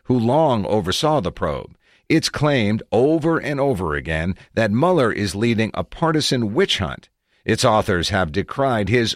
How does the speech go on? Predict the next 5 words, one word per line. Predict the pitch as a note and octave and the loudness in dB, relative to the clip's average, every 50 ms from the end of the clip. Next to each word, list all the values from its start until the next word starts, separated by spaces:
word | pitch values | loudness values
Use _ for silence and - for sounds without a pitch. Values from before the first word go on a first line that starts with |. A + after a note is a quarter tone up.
| - - | -2 -2
obsessive | A#2+ G2+ - - - - G3 F#3 E3+ - - C3+ A#2+ G#2+ - _ - | -2 -2 -2 -2 -2 0 0 0 0 0 0 0 -2 -2 -6 _ -2
pursuit | - A#2+ A2+ - - F3+ F3+ E3 B2 F2+ | -2 0 0 2 2 2 4 4 2 0
of | D#2+ B1 | -2 -4
the | D2 D2+ | -6 -6
president | - G2+ G2 E2+ D#2 E2+ E2 D2+ D2 C#2+ C2+ | -2 0 0 0 0 -2 -4 -4 -6 -8 -10